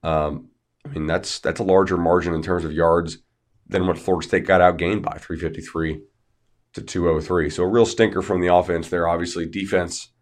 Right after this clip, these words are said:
um, not, not a great day. Not the worst day they could have had, but n-, not a great day. So let's talk offense here.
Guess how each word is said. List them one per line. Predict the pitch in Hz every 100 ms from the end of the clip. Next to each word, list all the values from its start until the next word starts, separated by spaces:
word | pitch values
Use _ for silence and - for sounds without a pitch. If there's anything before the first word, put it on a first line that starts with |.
| _ _ _ _ -
um, | 82 80 76 -
not, | - 87 -
not | 101 95
a |
great | 85 87
day. | 85 82 78 76 - _
Not | - 104
the | 98
worst | 87 92 87
day | 85 78
they |
could | 73 78
have | 80
had, | 73 71 71
but | 76 78 _ _
n-, | 85 80
not | 82 80
a | 76
great | 78 67
day. | 69
So | 78 98
let's | -
talk | 120 -
offense | 98 98 90 87
here. | 92 85